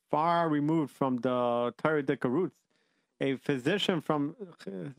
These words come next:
Tsar Nikolai, it was already forty years, he told the rabbi, since a pair of tefillin had passed through his hands. "I'm reminded of an interesting story about your great-grandfather," said the rabbi. "Would you like to hear it?"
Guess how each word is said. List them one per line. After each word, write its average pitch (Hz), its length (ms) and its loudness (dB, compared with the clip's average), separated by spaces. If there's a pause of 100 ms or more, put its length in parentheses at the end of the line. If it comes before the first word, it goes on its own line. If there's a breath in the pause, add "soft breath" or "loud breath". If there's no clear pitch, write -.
(120)
Tsar 156 240 2
Nikolai, 143 460 2
it 139 40 2
was 127 160 0
already 151 300 2
forty 160 320 0
years, 170 280 0
he 139 80 0
told 127 220 -2
the 120 60 0
rabbi, 123 460 0
since - 180 -4
a 131 80 0
pair 170 240 0
of 143 100 -4
tefillin 143 420 -2 (240 soft breath)
had - 200 -4
passed 147 300 -2 (100)
through 123 180 0
his 135 180 -2
hands. 190 340 0 (1120)
"I'm 165 160 2
reminded 214 420 2
of 185 100 2
an 180 120 2
interesting 190 460 -2
story 196 300 0
about 143 260 2
your 135 100 2
great-grandfather," 151 840 0
said 117 140 -4
the 120 100 -2
rabbi. 117 400 -2 (520)
"Would 143 120 -4
you 226 120 0
like 214 260 0
to 185 60 2
hear 170 200 2
it?" 175 140 -4